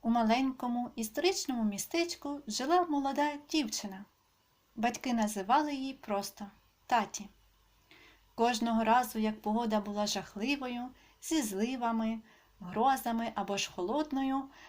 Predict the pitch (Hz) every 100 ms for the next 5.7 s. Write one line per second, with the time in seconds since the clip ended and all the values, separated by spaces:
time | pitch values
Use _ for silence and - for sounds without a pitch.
0 | - - 262 277 220 240 311 330 320 302
1 | 302 277 254 233 262 247 233 220 - 226
2 | 247 240 226 269 - 262 214 196 196 -
3 | _ _ - 233 277 339 339 240 208 214
4 | 202 196 196 196 202 - 302 311 - -
5 | 320 277 277 226 196 180